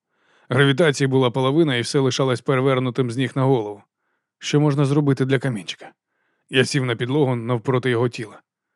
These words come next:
Приклав руку до стінки шлюзу. Жест був дуже мелодраматичним, тому я швидко її прибрав. Отже,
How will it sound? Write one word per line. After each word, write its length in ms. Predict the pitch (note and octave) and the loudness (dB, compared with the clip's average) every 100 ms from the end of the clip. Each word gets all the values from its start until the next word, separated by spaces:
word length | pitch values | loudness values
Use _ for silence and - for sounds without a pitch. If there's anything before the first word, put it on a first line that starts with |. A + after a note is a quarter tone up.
| _ - | _ -4
Приклав 360 | C3 C3+ B2 | 0 0 2
руку 220 | C3 B2 | 2 0
до 120 | B2 A#2+ | -2 -2
стінки 360 | - C3 A#2+ | -2 -4 -4
шлюзу. 380 | - B2+ G2+ F#2+ _ _ _ _ _ _ | -4 -4 -6 -12 _ _ _ _ _ _
Жест 340 | C3 E3+ D3 B2+ | 2 4 4 2
був 260 | C#3 C3 | 2 2
дуже 240 | C3 C3 C#3 | 2 2 4
мелодраматичним, 920 | C3+ C#3+ C#3 C#3+ C3+ E3 - A#2+ G#2+ _ _ _ | 4 4 2 0 0 0 0 -8 -10 _ _ _
тому 220 | C#3+ D#3+ | 0 2
я 80 | - | 2
швидко 340 | - C3+ B2+ | 2 0 0
її 180 | B2 A#2+ | -2 -2
прибрав. 420 | A#2 B2 A2 F#2+ _ _ _ _ _ | -2 -4 -4 -8 _ _ _ _ _
Отже, 360 | D3+ C3+ C3+ | -6 0 2